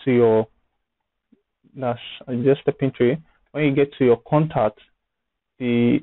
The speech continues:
the back leg here is already moving backward and, uh, moving forward. So we can see it's already moving forward. So it's not like a,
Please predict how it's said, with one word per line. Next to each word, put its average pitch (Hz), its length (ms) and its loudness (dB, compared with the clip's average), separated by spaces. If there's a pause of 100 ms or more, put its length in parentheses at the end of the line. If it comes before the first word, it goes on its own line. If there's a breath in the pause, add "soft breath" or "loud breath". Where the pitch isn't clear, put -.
the 123 280 2
back 127 320 -2 (140)
leg 135 320 0
here 127 300 0 (340)
is 120 140 -14
already 139 340 2
moving 139 540 2
backward 120 580 -4 (180)
and, 123 120 -8
uh, 113 40 -6
moving 139 340 0 (100)
forward. 117 340 0 (3500)
So 127 120 0
we 120 60 0
can 120 160 -2 (100)
see 143 80 2
it's 135 120 0
already 123 260 4
moving 120 420 0
forward. 110 280 2 (440)
So 143 80 -2
it's 131 200 -4
not 151 140 2
like 139 300 2
a, 113 680 -2